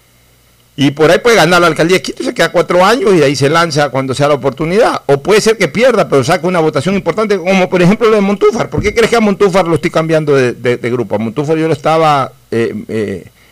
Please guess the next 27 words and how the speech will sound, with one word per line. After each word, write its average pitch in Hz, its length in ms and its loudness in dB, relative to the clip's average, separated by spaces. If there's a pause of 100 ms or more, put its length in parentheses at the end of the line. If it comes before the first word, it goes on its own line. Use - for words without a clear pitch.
(140)
mi-, 117 260 -2
eh, 120 80 -4
lo 113 80 -2
estaba 147 240 -2
minorizando 151 680 -2
mucho 160 340 -4
de 120 100 0
entrada, 117 460 -2
pero 101 200 -6
ya 120 200 0
analizando 147 640 0
bien, 139 300 -2 (640)
el 104 120 -6
perfil 113 340 -2
de 151 80 0
Montúfar, 147 600 -4
Montúfar 123 460 -2
está 139 280 -2
para 143 100 -4
estar 139 180 -2
en 135 80 -2
un 135 160 -2
grupo 135 240 -6
intermedio, 123 500 -2
porque - 240 -14
Montúfar 107 440 -4
par-, 131 180 -4